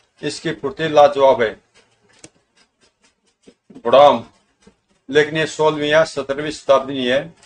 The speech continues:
जब युद्ध तीर तलवारों से लड़े जाते थे। ये इक्कीसवीं सदी है, और इस सदी का युद्ध,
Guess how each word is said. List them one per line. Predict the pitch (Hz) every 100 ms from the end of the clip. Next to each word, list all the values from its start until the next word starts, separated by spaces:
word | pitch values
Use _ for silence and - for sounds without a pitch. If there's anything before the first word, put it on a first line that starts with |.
| _ -
जब | 120 147
युद्ध | 143 156 156 - -
तीर | 156 156
तलवारों | 151 147 143 143
से | -
लड़े | 143 139 139
जाते | 131 131 131
थे। | 117 117 107 - _ _ _
ये | 131 147
इक्कीसवीं | 147 - 143 147 147
सदी | 139 117 120
है, | 113 104 _ _ _ -
और | 135
इस | 151 -
सदी | 143 139
का | 143
युद्ध, | 143 151 151 165